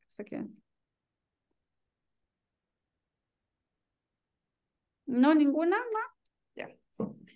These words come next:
Para no alargarnos de más. Después me la mandan igual los que no la presentaron ahora, mándenmela, por favor, igual al,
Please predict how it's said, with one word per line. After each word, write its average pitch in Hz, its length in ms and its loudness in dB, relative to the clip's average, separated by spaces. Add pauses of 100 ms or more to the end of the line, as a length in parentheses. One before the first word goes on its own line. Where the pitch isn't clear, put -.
(460)
Para 226 200 -6
no 240 340 -6
alargarnos 240 580 2
de 254 80 0
más. 247 120 8
Después 262 260 4
me 294 100 8
la 277 180 6
mandan 294 340 6
igual 285 240 4
los 302 120 -2
que 277 100 -2
no 285 140 2
la 302 240 2
presentaron 302 500 0
ahora, 320 240 4
mándenmela, 311 560 4
por 294 160 0
favor, 294 380 2
igual 285 340 4
al, 294 540 0